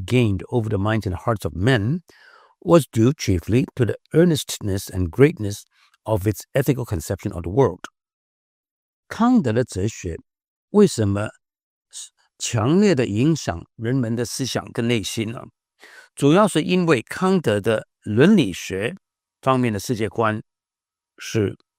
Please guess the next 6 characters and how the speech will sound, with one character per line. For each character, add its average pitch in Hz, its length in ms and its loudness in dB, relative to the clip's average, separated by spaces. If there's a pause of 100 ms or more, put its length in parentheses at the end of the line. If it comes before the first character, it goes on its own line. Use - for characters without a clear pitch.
(120)
诚 123 280 0
恳 95 280 -4
的， - 200 -4 (840)
是 - 220 -4
一 113 40 -2
些 - 140 0